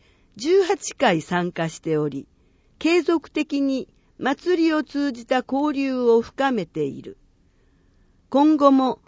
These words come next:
これまで積み上げてきた交流の歴史を大切にしながら、交流を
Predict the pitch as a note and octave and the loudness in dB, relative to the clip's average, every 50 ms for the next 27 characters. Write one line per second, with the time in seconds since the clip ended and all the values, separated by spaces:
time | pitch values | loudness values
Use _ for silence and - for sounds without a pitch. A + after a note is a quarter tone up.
0 | _ _ _ _ - D#4 E4 F4+ F4+ E4 F4+ E4+ B3+ A#3 G3 - - A3 B3 C#4+ | _ _ _ _ 0 0 2 4 4 4 4 4 4 2 0 0 -2 -2 0 0
1 | D#4 E4 D#4 D4+ C#4+ D4 C#4 - C#4 C#4 - - G#3+ - F#3 E3 - A3 C4 C#4+ | 2 2 2 0 0 -2 -4 -4 -6 -6 -6 -6 -4 -4 -4 -2 0 0 2 2
2 | D4+ D4 C#4+ C#4 C#4 C4+ C4+ B3+ B3+ B3 A#3+ A#3 A3 - C#4 C4+ - - C4+ C4 | 2 2 2 0 0 0 0 0 0 2 2 2 2 2 -2 -8 -8 -4 -2 0
3 | C4 B3+ - A#3+ B3 C#4 D4 - - C4+ - - B3+ B3+ B3 A#3+ A#3+ A3 - - | 0 0 0 2 2 2 0 0 -4 -6 -4 -4 -4 -4 -2 -2 -4 -4 -6 -4
4 | G#3 G#3 G3+ G3 F3+ F#3+ F3 E3 D#3+ - - _ _ _ _ _ _ _ _ _ | -4 -2 -2 0 0 -2 -2 -2 -2 -4 -8 _ _ _ _ _ _ _ _ _
5 | _ _ _ _ - D4+ E4 E4 E4 C#4 D#4 D4+ D4+ D4 C#4+ C#4 C4 C4 B3 - | _ _ _ _ 2 4 6 6 4 4 4 4 4 4 2 4 4 4 2 2